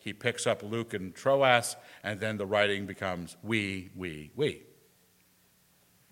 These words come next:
But he doesn't leave Philippi with Paul.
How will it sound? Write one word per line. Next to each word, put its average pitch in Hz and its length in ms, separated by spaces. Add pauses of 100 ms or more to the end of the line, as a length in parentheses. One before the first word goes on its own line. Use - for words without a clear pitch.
(360)
But 110 100
he 107 80
doesn't 107 480
leave 117 400
Philippi 120 580
with 87 220
Paul. 95 420